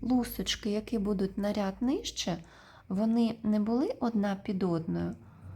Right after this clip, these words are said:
а були у проміжках. Ось, наприклад, тут дві лусочки, одна навпроти іншої, і ми робимо саме між ними.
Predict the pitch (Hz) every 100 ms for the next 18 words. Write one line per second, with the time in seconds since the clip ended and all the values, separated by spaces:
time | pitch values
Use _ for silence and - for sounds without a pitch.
0 | - - - 190 202 190 - - - -
1 | - - - - - 185 202 220 349 480
2 | 247 - 240 208 170 165 180 - - -
3 | - _ _ _ - - 190 190 175 160
4 | 208 - 190 - 180 165 - 185 196 214
5 | 185 170 - 190 - - 180 190 185 185
6 | - 175 - 175 170 175 165 160 160 -
7 | 254 339 - _ _ _ _ _ _ _
8 | _ 214 220 214 190 - 202 262 440 262
9 | 196 170 - _ _ _ _ _ _ _
10 | _ - 240 302 403 285 - _ _ _
11 | _ _ _ _ _ _ _ _ 202 220
12 | 294 269 202 175 175